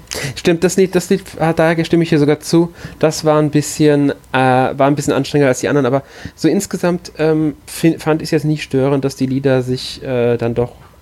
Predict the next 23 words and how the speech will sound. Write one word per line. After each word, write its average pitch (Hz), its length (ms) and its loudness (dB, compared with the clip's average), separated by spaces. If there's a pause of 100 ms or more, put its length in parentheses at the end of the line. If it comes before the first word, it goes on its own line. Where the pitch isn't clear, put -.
(220)
sage 131 220 0
ich 143 100 -12
mal, 139 120 4
dass 131 120 -2
man 135 140 0
die 139 100 -4
zum - 180 -12
Teil 131 360 0
als 104 220 -4
recht 123 220 -2
langen 123 440 2
Begleiter 113 600 -4
auch 104 140 -12
haben 110 260 -4
kann. 131 340 -6 (1600)
Ähm, 123 480 0 (160)
ja. - 140 -10 (720)
Man 139 140 2
muss 190 180 4
halt 165 140 2
was 156 180 0
mit 151 160 2
dieser, 127 540 2